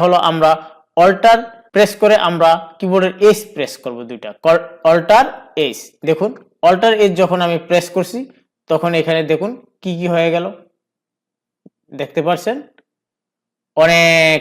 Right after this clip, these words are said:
কিছু হয়ে গেল। এখন আপনি কি করতে চান, আপনি ধরেন সেভেনে ক্লিক করতে চান, আপনি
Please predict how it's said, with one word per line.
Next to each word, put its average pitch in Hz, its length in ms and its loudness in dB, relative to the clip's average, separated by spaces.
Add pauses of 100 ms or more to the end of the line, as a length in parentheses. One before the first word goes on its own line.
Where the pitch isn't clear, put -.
(140)
কিছু 147 260 -6
হয়ে 147 220 0
গেল। 143 120 -2 (140)
এখন 175 160 -2 (100)
আপনি 180 240 -6
কি 170 160 -10
করতে 180 280 -2
চান, 175 160 0 (540)
আপনি 156 260 -4 (120)
ধরেন 160 240 0 (1000)
সেভেনে 185 520 -2
ক্লিক 160 260 -4
করতে 147 280 -4
চান, 202 140 -2 (320)
আপনি 156 140 -8